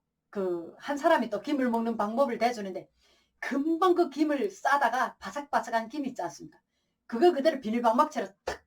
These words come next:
접어서 네 등급 이렇게 네 번 탁 접답니다. 접으니까 그대로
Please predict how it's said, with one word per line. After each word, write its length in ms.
접어서 600
네 220
등급 280
이렇게 360
네 140
번 200
탁 200
접답니다. 500
접으니까 500
그대로 600